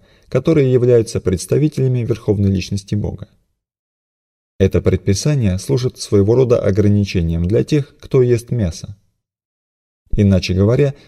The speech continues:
Веды не позволяют свободно убивать даже животных, не говоря уже о людях. Стало быть, разбойники, которые собирались убить Джадабхарату,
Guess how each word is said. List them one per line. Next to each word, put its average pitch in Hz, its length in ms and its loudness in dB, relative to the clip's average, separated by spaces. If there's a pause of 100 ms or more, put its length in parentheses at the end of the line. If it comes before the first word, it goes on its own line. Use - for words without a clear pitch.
Веды 139 400 2
не 135 140 0
позволяют 127 580 0
свободно 120 460 0
убивать 117 480 0
даже 113 320 -4
животных, 120 560 -4 (200)
не 120 140 -2
говоря 123 360 2
уже 107 180 -2
о - 160 -6
людях. - 480 -8 (1500)
Стало 104 320 2
быть, 101 220 2
разбойники, 98 760 0 (220)
которые 92 360 2
собирались 90 600 0
убить 87 400 -2
Джадабхарату, 92 800 -2